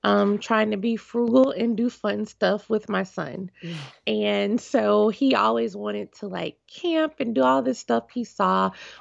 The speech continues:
Speaker 1: on T V. Um, and he didn't have anybody to do it with him. So we just kinda started to explore together as my adventure buddy.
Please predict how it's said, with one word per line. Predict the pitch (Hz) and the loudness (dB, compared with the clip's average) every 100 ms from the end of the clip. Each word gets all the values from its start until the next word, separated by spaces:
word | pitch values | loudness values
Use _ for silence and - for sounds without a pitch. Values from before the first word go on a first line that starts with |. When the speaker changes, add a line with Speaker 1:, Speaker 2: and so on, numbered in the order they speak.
| - | -2
Speaker 1:
on | 196 196 | 0 0
T | 190 220 208 | -4 -4 -4
V. | 175 156 156 175 _ - | -2 -2 0 -2 _ -4
Um, | 170 175 175 | 0 2 2
and | 170 175 175 | 2 2 0
he | 180 233 | 0 2
didn't | 214 208 | 2 2
have | 196 | 0
anybody | 196 185 180 175 | 0 0 -2 -2
to | |
do | 170 175 | 0 0
it | 160 | 2
with | 165 160 | 0 -2
him. | 160 - 175 165 - - - - | -6 -6 -6 -10 -16 -20 -20 -8
So | - 226 220 | 2 4 4
we | 240 | 2
just | 190 240 247 | 2 0 0
kinda | - 254 226 233 | -4 -2 0 0
started | - 190 208 233 | -2 0 -2 -4
to | - - | -8 -8
explore | 175 - - - 220 214 208 208 | -10 -12 -12 -2 0 2 0 -4
together | - 208 180 175 180 269 339 | -8 -6 0 0 2 0 0
as | - 208 190 | -2 -4 -6
my | 180 175 - | -6 -6 -6
adventure | 165 165 196 202 208 | -6 -2 -2 -2 -6
buddy. | 170 196 202 202 202 | 0 2 2 0 -2